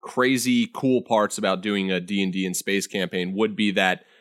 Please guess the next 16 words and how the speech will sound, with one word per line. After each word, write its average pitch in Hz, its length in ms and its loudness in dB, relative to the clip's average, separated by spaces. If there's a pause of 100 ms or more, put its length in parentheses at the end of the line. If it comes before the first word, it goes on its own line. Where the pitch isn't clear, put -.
(440)
allowing 117 480 2
to 107 360 0
have 104 320 0
this 98 200 -6
mix 110 380 -2
of 95 260 -4
both 95 280 -2
magic, 113 500 0
which 117 140 -4
has 110 140 -6
been 107 180 -2
brought 107 200 2
up 104 100 -2
a 110 60 -4
couple 101 240 -4
times, 98 360 -2